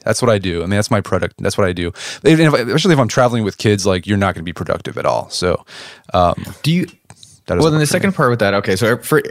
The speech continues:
Speaker 2: airplanes for me are good 'cause no Wi-Fi. So I'm like, "Well, how do I just have no Wi-Fi during the daytime?" And that's where, like, the block site thing or trying to turn off Wi-Fi during certain hours. The second thing someone told me yesterday, and I love your,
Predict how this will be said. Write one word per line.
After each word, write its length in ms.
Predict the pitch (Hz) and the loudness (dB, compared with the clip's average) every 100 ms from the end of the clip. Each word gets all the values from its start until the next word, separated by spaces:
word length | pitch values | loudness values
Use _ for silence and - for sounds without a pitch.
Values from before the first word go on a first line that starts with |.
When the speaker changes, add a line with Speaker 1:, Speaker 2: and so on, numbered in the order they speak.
| - | -2
Speaker 2:
airplanes 340 | 160 196 165 | 0 0 -2
for 80 | 123 | 0
me 140 | 120 | 2
are 60 | 113 | 2
good 180 | 98 87 | 0 -2
'cause 140 | 104 | 0
no 100 | 95 | 0
Wi-Fi. 460 | 85 82 85 78 73 | 2 2 0 -2 -2
So 180 | - | 0
I'm 120 | 82 85 | 0 0
like, 200 | 80 - | -4 0
"Well, 160 | 90 | 0
how 100 | 90 | 2
do 80 | 117 | 2
I 60 | 139 | 0
just 140 | 123 | 0
have 140 | 120 98 | -2 0
no 100 | 92 | 0
Wi-Fi 460 | 82 76 - 104 | 2 0 0 -2
during 220 | 92 90 78 | 0 -2 -2
the 60 | |
daytime?" 540 | 69 73 73 - - - _ | -2 -4 -4 -12 -16 -18 _
And 100 | 92 | 0
that's 180 | 98 104 | 0 0
where, 100 | 98 | 0
like, 140 | 90 - | 0 -2
the 60 | |
block 320 | 78 69 78 | -2 0 -2
site 220 | - 90 - | 0 -2 0
thing 200 | 92 87 | 0 0
or 80 | |
trying 220 | 78 95 90 | 0 0 0
to 40 | |
turn 120 | 87 | 2
off 140 | 85 - | 0 2
Wi-Fi 360 | 78 82 78 | 0 0 -2
during 200 | 76 76 | -2 -4
certain 220 | 71 85 76 | -4 -4 -2
hours. 440 | 76 76 71 - _ _ _ _ _ - - | 0 0 -4 -8 _ _ _ _ _ -20 -2
The 80 | 127 | 0
second 260 | 147 180 | 2 0
thing 120 | 180 143 | 0 2
someone 220 | 160 127 | 2 2
told 180 | 135 120 | 2 2
me 60 | |
yesterday, 260 | 95 113 92 | 0 0 -2
and 100 | 85 - - | -2 -10 -6
I 60 | - | 0
love 140 | 120 | 0
your, 100 | 123 | 2